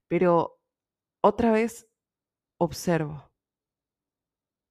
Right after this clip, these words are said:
y digo, "Ah, ok, esta es mi mente otra vez, que está tratando de controlar, que está tratando de, de, de que las cosas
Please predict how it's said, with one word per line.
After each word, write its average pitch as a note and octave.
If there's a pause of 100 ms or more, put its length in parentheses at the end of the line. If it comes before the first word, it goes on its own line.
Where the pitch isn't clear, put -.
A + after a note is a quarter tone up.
(760)
y C#3+
digo, C#3 (160)
"Ah, D3+ (200)
ok, C#3+ (400)
esta D3
es C#3+
mi D3
mente D3
otra D3+
vez, E3+ (920)
que D#3
está E3
tratando D3+
de D3
controlar, C#3 (1600)
que -
está E3
tratando E3
de, D3 (200)
de, D3
de D3
que D3
las C#3+
cosas D#3